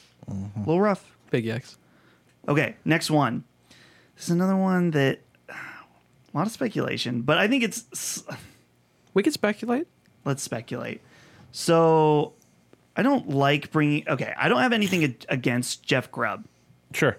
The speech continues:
Speaker 2: Let me make that clear. I don't have anything against him.
Speaker 4: Yeah.
Speaker 2: But I feel like people hang on his every word,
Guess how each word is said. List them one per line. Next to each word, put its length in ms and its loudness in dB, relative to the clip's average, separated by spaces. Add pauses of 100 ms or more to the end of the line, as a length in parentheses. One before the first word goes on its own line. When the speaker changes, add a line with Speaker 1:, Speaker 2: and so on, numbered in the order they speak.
Speaker 2:
Let 140 2
me 80 6
make 220 2
that 180 0
clear. 160 -8
I 60 -4
don't 120 2
have 120 0
anything 240 2
against 420 -2
him. 200 -12 (300)
Speaker 4:
Yeah. 160 0 (500)
Speaker 2:
But 280 0
I 120 2
feel 300 2
like 180 2
people 320 0
hang 320 2
on 120 4
his 120 2
every 300 0
word, 480 0